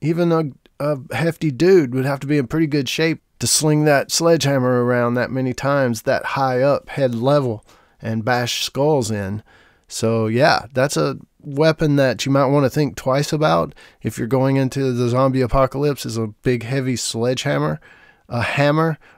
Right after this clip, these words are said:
claw hammer like, um, carpenter's hammer like Tyrese had. Yeah, you know, you could probably do some damage with that. You're just having to get close up, you know. But a big sledgehammer, man, that's heavy, dude. Think twice about that, because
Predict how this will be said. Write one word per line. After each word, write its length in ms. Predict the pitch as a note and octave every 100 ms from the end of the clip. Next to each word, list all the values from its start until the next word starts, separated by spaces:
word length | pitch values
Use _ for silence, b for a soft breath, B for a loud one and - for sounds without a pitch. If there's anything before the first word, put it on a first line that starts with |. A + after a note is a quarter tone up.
| _
claw 320 | - C3 C#3+
hammer 400 | C#3+ D3+ D3 D3
like, 340 | B2+ B2 -
um, 420 | G#2+ A#2+ A#2 A2 - b _
carpenter's 440 | - C3+ C3 C#3
hammer 280 | C#3 C3+ C#3
like 240 | A#2+ A2+ - -
Tyrese 500 | B2+ A#2+ A#2 D3+ -
had. 400 | D3+ D#3 D#3 B B B B _
Yeah, 380 | C#3 D#3 C#3 - -
you 120 | B2
know, 120 | B2
you 160 | A#2+ B2+
could 100 | B2+
probably 260 | D3 D3+ C#3
do 120 | D3+
some 180 | - C3
damage 380 | C3+ C#3 C3+
with 100 | C3
that. 340 | C3+ C#3 C3+ -
You're 120 | C3
just 200 | A#2+ B2
having 260 | C3+ B2+ C3
to 60 | A#2+
get 240 | B2+ -
close 440 | - C#3+ C#3 B2
up, 280 | D#3 B2+ -
you 100 | A2+
know. 240 | A2 A2+ A#2 b b b b b _
But 100 | A#2
a 80 | G#2+
big 200 | D#3 -
sledgehammer, 760 | C3+ C#3 D3+ D#3+ E3+ E3+ D#3 b b b
man, 240 | B2+ D3 D3
that's 240 | C#3+ C3+
heavy, 260 | C#3+ B2 A2+
dude. 320 | A#2 A#2 A2+
Think 200 | D3 D3
twice 340 | - C#3+ C3+
about 260 | B2+ B2+ A#2+
that, 320 | C3 B2 - b b b b
because 640 | A#2+ - B2+ B2+ B2 A2+